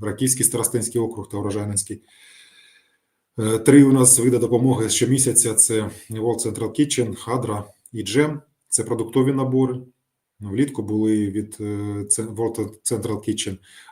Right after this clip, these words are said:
е, були, е, овочні набори. Е, регулярно ми завозимо, е,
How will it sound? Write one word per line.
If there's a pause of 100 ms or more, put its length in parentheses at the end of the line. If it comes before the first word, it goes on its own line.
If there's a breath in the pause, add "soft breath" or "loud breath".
е,
були,
е, (280)
овочні
набори.
Е,
регулярно
ми
завозимо, (880)
е,